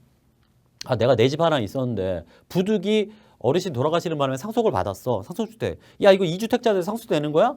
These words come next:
어, 양도세는 이거는 주택수에 안 들어가는데. 그래서 이것도 종부세 안 때리는 거야, 이거는. 뭐 이런 게 있는데 뭐 지분하고 가액 기준이 좀 있어요. 그건 보시고. 지방 저가주택. 어, 내가 지방에 있는 집 하나 샀는데 그럼 이 주택자가 돼서 나는 일 세대 일 주택 특혜가 못,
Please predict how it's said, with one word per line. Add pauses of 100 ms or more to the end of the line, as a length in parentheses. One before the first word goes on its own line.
(140)
어,
양도세는
이거는 (180)
주택수에
안
들어가는데.
그래서
이것도 (160)
종부세
안
때리는
거야,
이거는.
뭐
이런
게
있는데 (200)
뭐
지분하고
가액
기준이
좀
있어요.
그건
보시고. (420)
지방
저가주택. (220)
어,
내가
지방에
있는
집
하나
샀는데
그럼
이
주택자가
돼서 (260)
나는 (140)
일
세대
일
주택
특혜가
못,